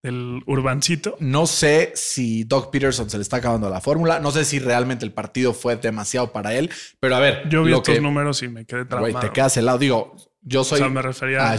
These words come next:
Speaker 2: ah, yo también los vi. Y le hice
Speaker 1: No, ma-
Speaker 2: screenshot, güey. O sea, está, o sea, muy cabrón, ¿no? O sea, de-, déjame los, los, los narro por acá.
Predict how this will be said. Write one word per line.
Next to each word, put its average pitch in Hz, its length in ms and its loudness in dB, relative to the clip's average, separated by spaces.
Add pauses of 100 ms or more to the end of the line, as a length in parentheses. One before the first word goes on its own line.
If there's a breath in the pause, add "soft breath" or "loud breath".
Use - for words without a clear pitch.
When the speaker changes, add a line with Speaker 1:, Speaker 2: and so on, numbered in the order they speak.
Speaker 2:
ah, 143 120 2
yo 143 120 4
también 135 240 0
los 117 140 0
vi. 104 240 -8 (260)
Y - 80 -4
le 143 100 0
hice 131 100 2
Speaker 1:
No, 143 100 4
ma- 147 140 4
Speaker 2:
screenshot, 101 300 -2
güey. - 360 -2 (140)
O 139 60 2
sea, 139 300 4
está, 160 300 2
o 156 60 -2
sea, 143 500 0
muy 156 240 2
cabrón, 110 340 -2
¿no? 95 140 -10
O 117 40 -8
sea, 135 280 4
de-, 156 160 2
déjame 151 260 -2
los, 104 300 -10
los, 107 340 -4
los 113 200 -8
narro 120 260 -2
por 98 80 -14
acá. 113 380 -10